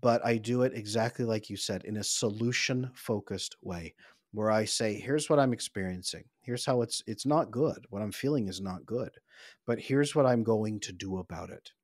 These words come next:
Here's how I'm going to handle it." I can go to her and get, if I need comfort, I can go to her and just get perspective. I can go to her and get insight. But you're right, I don't make her my mother. I work within that and say, "Here's where I'm at.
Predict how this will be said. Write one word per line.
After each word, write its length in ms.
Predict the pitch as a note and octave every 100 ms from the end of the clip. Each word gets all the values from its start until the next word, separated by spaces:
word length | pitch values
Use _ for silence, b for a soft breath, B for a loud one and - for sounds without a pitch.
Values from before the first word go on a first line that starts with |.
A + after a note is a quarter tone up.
| _ _
Here's 220 | B2+ -
how 120 | B2+
I'm 120 | A#2+
going 260 | A2+ G#2+ G2+
to 100 | -
handle 360 | F2+ F#2 F2 - -
it." 60 | _ b b b -
I 80 | A2+
can 180 | A#2+ A2+
go 220 | A#2+ D3
to 100 | C3+
her 220 | A#2+ A#2
and 140 | G#2
get, 260 | G#2 A#2 A2+ - -
if 140 | -
I 80 | F3+
need 220 | G3+ F#3+
comfort, 460 | - G3 - - - F#2+
I 80 | G2
can 100 | G2
go 120 | A#2
to 80 | B2+
her 140 | C3+ C#3+
and 80 |
just 180 | C3+ C3+
get 140 | C#3 -
perspective. 580 | C3+ - D#3+ - - -
I 40 | -
can 100 | -
go 120 | G#2+
to 80 | A#2
her 140 | B2+
and 100 | B2
get 120 | A#2+
insight. 580 | B2+ A3 - - - - b b b b -
But 100 | -
you're 140 | A#2
right, 300 | A#2+ D3+ G#2+ -
I 120 | A2
don't 340 | G#2 B2 B2+
make 220 | A2+ A2 -
her 120 | A2+
my 200 | G2+ F#2+
mother. 460 | F2+ F2+ F2+ E2 - _ _ _ b b b -
I 100 | G2
work 420 | G#2+ A#2+ B2+ - -
within 360 | A2+ - G#2+
that 180 | F#2 F2+
and 100 | G#2
say, 180 | - G#2
"Here's 340 | F#2 B2+ C3
where 100 | D3
I'm 160 | C3 A#2
at. 240 | F#2 F#2